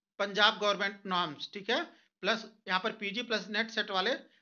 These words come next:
आप यहाँ पर अप्लाई कर सकते हैं। जो बच्चे पंजाब से नेट हैं और पं-, सॉरी, पंजाब से सेट या स्लेट क्लियर है, वह यहाँ पर आवेदन जरूर कर सकते हैं। और इंडिया के किसी भी पार्ट, पार्ट से यदि आपने नेट किया हुआ है, तो यहाँ पर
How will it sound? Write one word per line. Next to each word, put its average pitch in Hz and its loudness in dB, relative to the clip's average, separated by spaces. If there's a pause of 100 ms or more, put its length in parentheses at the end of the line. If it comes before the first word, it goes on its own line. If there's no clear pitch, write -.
(120)
आप 190 4
यहाँ 196 4
पर 202 2
अप्लाई 196 4
कर 196 0
सकते 196 -6
हैं। 196 -4
जो 202 4
बच्चे 208 0
पंजाब 196 2
से 214 -4
नेट 190 2
हैं 226 0 (340)
और 170 -4 (140)
पं-, 190 -4
सॉरी, 202 2
पंजाब 190 0
से 202 -6
सेट 202 2
या 214 6
स्लेट 208 0
क्लियर 185 0
है, 226 -2 (280)
वह 196 6
यहाँ 185 4
पर 185 4
आवेदन 180 2
जरूर 175 0
कर 220 2
सकते 220 -4
हैं। 214 2
और 202 2
इंडिया 190 0
के 202 -10
किसी 208 -10
भी 214 0 (100)
पार्ट, 196 4 (100)
पार्ट 185 4
से 220 -4 (300)
यदि 208 0
आपने 202 2
नेट 220 0
किया 226 4
हुआ 220 4
है, 226 2
तो 214 -2
यहाँ 175 0
पर 220 -2